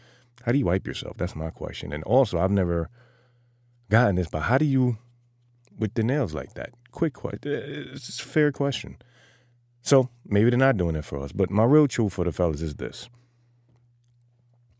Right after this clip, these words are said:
Your presence alone is not enough. You can't come on here talking all this nonsense, how you are the prize and this, that, and the third, but yet you're not bringing anything more than just dick to the table.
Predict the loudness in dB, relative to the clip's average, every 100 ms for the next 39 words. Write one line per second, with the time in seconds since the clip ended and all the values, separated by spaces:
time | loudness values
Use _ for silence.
0 | _ 0 0 4 4 4 0 2 2 2
1 | -2 -4 -4 -4 -6 -10 -16 -20 -20 _
2 | _ -14 -10 0 2 2 2 2 2 0
3 | 0 -2 -2 -4 -4 -4 -4 -4 -4 -6
4 | -8 -8 -10 -14 _ _ _ _ -2 0
5 | 0 -4 -8 _ -4 2 2 2 -2 -2
6 | 0 0 -2 -4 -4 -4 -6 -8 -6 -2
7 | 0 -2 -4 -4 -4 -4 -4 -4 -2 -4
8 | -4 -6 -6 -6 -8 -10 _ _ -4 -4
9 | -4 -4 -4 -6 -6 -8 -8 -10 -8 -10
10 | -8 -10 -12 -12 -12 -12